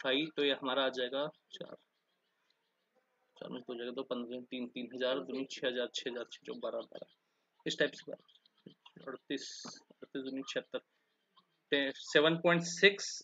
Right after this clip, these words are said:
into ten की power आएगा माइनस सेवन बचेगा आपका वेबर, ये आपका आ गया d phi, ठीक है। तो ई की value मैं यहाँ पे रख देता हूँ direct, तो ई बराबर देखिए minus d phi, d phi हो जाएगा आपका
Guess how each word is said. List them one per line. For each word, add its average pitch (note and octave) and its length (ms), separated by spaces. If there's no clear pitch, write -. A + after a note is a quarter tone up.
into D3 340
ten C#3 180
की D#3 80
power D3 200
आएगा C#3 240
माइनस B2+ 420
सेवन B2 240
बचेगा - 260
आपका - 720
वेबर, A#2+ 280
ये C#3 80
आपका C#3 260
आ D#3+ 60
गया F3+ 220
d D3+ 160
phi, F3 160
ठीक G3 120
है। F#3+ 140
तो E3 80
ई D3+ 160
की F#3+ 80
value F3 220
मैं F3+ 100
यहाँ C#3 200
पे E3+ 60
रख D#3 100
देता D3+ 180
हूँ E3 60
direct, E3+ 260
तो D3 160
ई D#3 80
बराबर C#3+ 280
देखिए B2+ 260
minus D3 400
d C3+ 160
phi, B2+ 160
d C3+ 160
phi D#3 100
हो D#3 80
जाएगा D3 240
आपका E3+ 280